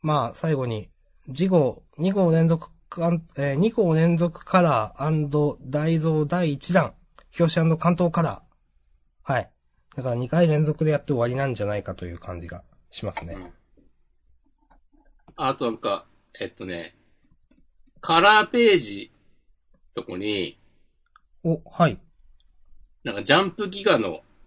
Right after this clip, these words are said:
Speaker 2: <clears throat> 広告が載ってて。
Speaker 1: あ、そうなんだ。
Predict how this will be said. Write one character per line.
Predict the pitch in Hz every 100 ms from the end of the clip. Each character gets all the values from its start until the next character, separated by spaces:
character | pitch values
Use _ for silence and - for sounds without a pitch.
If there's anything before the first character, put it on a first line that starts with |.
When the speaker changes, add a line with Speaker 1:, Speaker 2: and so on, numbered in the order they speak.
| _ _ - -
Speaker 2:
<clears throat> | - - _ _ _ _ _ _ - - - _
広 | - 131 117
告 | 120 113
が | 113
載 | 113 107
っ |
て | -
て。 | - 92 78 69 _ _ _ _ _ -
Speaker 1:
あ、 | 147 -
そ | - - - 156 143
う |
な | 110 98
ん | 95
だ。 | 95 92 -